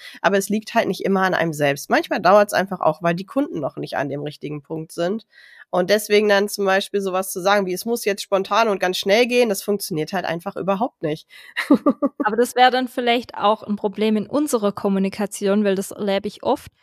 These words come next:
Speaker 2: Man macht Marketing und irgendwann kommt dann jemand und sagt, ich will das jetzt haben,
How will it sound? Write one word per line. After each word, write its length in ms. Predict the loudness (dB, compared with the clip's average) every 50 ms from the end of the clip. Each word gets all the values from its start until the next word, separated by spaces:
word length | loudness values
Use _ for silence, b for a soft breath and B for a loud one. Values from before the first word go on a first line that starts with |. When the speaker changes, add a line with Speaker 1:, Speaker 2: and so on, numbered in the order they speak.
| b b b b b b b b _ -6
Speaker 2:
Man 140 | -2 0 2
macht 400 | 2 2 0 -2 -8 -20 -20 _ -6
Marketing 640 | -2 -2 -2 -2 -2 -6 -10 -8 -6 -6 -4 -4 -6
und 240 | -8 -8 -8 -6
irgendwann 280 | -4 -4 -2 -2 -2 -2
kommt 240 | -2 -4 -6 -4 -4
dann 120 | -4 -4 -2
jemand 240 | -2 -2 -2 -2
und 100 | -4 -4
sagt, 200 | -2 -2 -4 -4 _
ich 140 | -16 -10 -4
will 140 | -2 0 0
das 180 | 0 -2 -2 0
jetzt 340 | 2 2 2 2 -2 -4 0
haben, 400 | 2 4 4 4 2 0 -2 -2